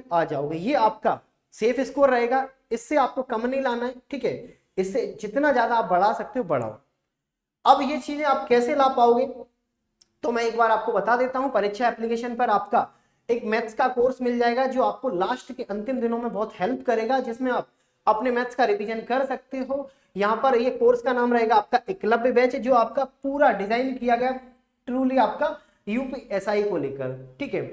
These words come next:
तो इसमें आप अपना, इससे आप अपना रिवीजन कर सकते हो। परचेज करना चाहो तो ये आपका रेफरल कोड है, इसे आप यूज़ करके चालीस परसेंट का डिस्काउंट ले सकते हो। इसके अलावा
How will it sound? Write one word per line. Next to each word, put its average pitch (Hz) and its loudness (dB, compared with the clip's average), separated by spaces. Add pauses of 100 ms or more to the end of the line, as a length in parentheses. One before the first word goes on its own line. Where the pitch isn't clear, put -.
(320)
तो 240 6
इसमें 240 2
आप 240 4
अपना, 247 -2
इससे 233 -4
आप 233 0
अपना 240 -4
रिवीजन 220 -2
कर 240 0
सकते 247 -6
हो। 247 -4 (340)
परचेज 214 4
करना 262 2
चाहो 254 2
तो 262 -4
ये 254 0
आपका 233 2
रेफरल 214 -2
कोड 247 0
है, 262 -6
इसे 190 -4
आप 226 0
यूज़ 262 -4
करके 233 -4
चालीस 220 -4
परसेंट 226 -8
का 226 -2
डिस्काउंट 214 -6
ले 202 0
सकते 180 -8
हो। 180 -10
इसके 233 -2
अलावा 233 0